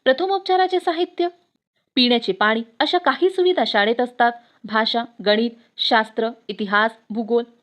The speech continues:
कला असे अनेक विषय आपण शाळेत शिकतो. आपले ज्ञान वाढते, चुकीच्या समजुती दूर होतात,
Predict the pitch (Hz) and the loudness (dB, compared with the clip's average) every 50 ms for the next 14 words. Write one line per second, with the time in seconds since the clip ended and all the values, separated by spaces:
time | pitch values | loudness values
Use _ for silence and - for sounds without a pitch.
0 | _ _ 240 233 240 233 233 233 - - - - 392 349 - 392 - - 254 285 | _ _ 0 2 2 0 -2 -6 -12 -20 -4 -2 -2 0 2 0 0 2 2 2
1 | 294 359 392 370 370 370 349 - 320 - - 247 247 226 202 - - 208 196 202 | 2 0 0 0 0 -2 0 0 0 0 0 0 0 0 -2 -2 0 0 2 2
2 | 233 233 - 240 233 240 _ - 233 226 - _ _ _ _ _ - 220 220 220 | 0 0 -2 -6 -8 -8 _ -10 -10 -10 -12 _ _ _ _ _ -2 -2 0 0
3 | 208 196 196 196 202 233 240 233 233 226 226 233 233 233 - _ _ _ _ - | 0 2 2 2 2 2 4 2 2 2 0 -2 -6 -8 -8 _ _ _ _ -4
4 | 330 320 370 392 381 415 381 381 339 311 302 294 320 320 320 247 208 - 202 175 | -2 2 2 2 2 2 0 0 -2 -2 -2 -2 -2 -2 -2 -4 -4 -6 -10 -6
5 | 196 226 254 247 262 254 233 240 240 233 | -4 -4 -4 -2 0 -2 0 2 0 0